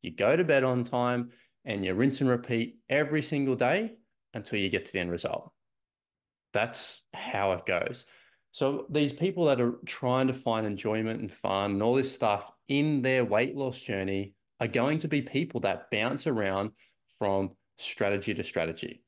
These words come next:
And when you bounce around, like, imagine this. Imagine you go to work at McDonald's and then you get a little bit bored of it. You're like, "Yeah, cool, it's not fun." Couple of weeks McDonald's. And then you go try a couple of weeks at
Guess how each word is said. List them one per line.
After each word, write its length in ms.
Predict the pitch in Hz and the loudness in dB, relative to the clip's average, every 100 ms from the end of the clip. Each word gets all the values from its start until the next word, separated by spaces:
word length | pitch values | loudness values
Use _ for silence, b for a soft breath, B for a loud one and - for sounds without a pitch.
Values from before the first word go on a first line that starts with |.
| b b b _ | b b b _
And 100 | 113 | 2
when 120 | 113 | 4
you 120 | 120 | 4
bounce 360 | 120 131 165 165 | 4 2 0 0
around, 440 | 131 104 110 185 180 _ - | 0 2 2 -2 -6 _ -2
like, 180 | 143 156 | -2 0
imagine 340 | 170 180 151 | -2 0 -2
this. 260 | 95 - - | -4 -10 -14
Imagine 580 | 123 135 190 214 196 160 | -2 0 2 0 -2 -4
you 340 | 127 117 139 143 | -2 2 4 2
go 560 | 131 120 117 117 113 110 _ _ | 2 4 4 4 0 -4 _ _
to 120 | - | -2
work 520 | 107 104 101 101 - - _ _ _ - | 2 4 4 2 -2 -18 _ _ _ -4
at 240 | 95 - | -4 -4
McDonald's 600 | 120 98 80 - - - - _ b b b b - | -4 -2 -2 -6 -16 -20 -20 _ b b b b -2
and 120 | 139 | 2
then 140 | 165 | 2
you 60 | 165 | 4
get 160 | 180 | 4
a 20 | 175 | 6
little 180 | 175 | 6
bit 160 | 170 143 | 4 4
bored 280 | 123 123 123 | 6 6 6
of 160 | 123 | 6
it. 160 | 123 - | 4 4
You're 100 | 120 | 2
like, 220 | 117 117 | 2 2
"Yeah, 160 | 127 127 | 2 2
cool, 260 | - 110 | 0 -2
it's 100 | 107 | -2
not 140 | 120 113 | -4 -4
fun." 180 | 90 117 | -4 -2
Couple 260 | 143 135 | -2 2
of 20 | 123 | 2
weeks 220 | 120 117 | 2 0
McDonald's. 640 | 104 95 90 80 - - _ | -4 -4 -4 -4 -10 -16 _
And 120 | 123 143 | -2 0
then 100 | 208 | 2
you 60 | |
go 160 | 185 170 | 2 2
try 280 | 165 139 123 | 2 0 0
a 80 | |
couple 200 | 123 123 | 0 0
of 20 | 101 | 0
weeks 240 | 98 - | 0 0
at 220 | 101 - | -2 -2